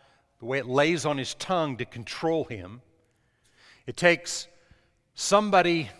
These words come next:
at the wheel of a ship turning a rudder that's very small in comparison to the size of the ship. And it takes an individual person able to control what he says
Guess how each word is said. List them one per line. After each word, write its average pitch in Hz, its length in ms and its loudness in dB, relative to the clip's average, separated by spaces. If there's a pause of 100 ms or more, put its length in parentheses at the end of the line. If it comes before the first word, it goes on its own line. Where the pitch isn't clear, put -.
(180)
at 151 180 -2
the 135 60 -4
wheel 139 640 0 (120)
of 127 140 -6
a 113 60 -8
ship 151 520 -2 (640)
turning 156 640 2 (220)
a 135 100 2
rudder 147 420 6
that's 120 220 -8
very 165 460 2
small 180 400 2
in 143 80 -2
comparison 151 560 -4
to 123 80 -8
the 117 100 -10
size 147 400 -2
of 107 60 -12
the 107 80 -12
ship. 127 440 -12 (920)
And 135 80 -6
it 135 120 -10
takes - 300 -2
an 156 120 0
individual 180 640 0
person 151 720 -4 (640)
able 175 280 2
to 165 120 -8
control 185 640 0
what 185 200 2
he 180 160 -6
says 143 920 -2